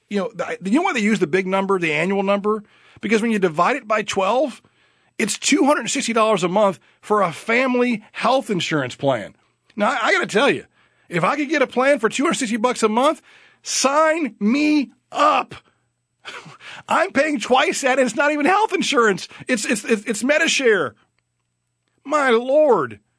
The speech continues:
Oh, well, let's read on. Emily Langston said her family, which relies on the income of her husband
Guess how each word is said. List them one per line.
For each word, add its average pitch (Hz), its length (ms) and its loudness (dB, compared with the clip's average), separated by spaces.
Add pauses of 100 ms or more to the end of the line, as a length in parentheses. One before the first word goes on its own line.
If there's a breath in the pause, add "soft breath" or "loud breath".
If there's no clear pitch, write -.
(680)
Oh, 233 140 4
well, 147 340 0 (140)
let's 180 180 -4
read 190 140 2
on. 127 280 0 (1300)
Emily 190 300 0
Langston 135 340 -4
said 156 180 -4
her 139 100 -4
family, 147 460 -4
which 127 160 -6
relies 139 420 -2
on 135 160 -6
the 123 100 -8
income 160 360 -2
of 135 80 0
her 113 140 -4
husband 135 420 -4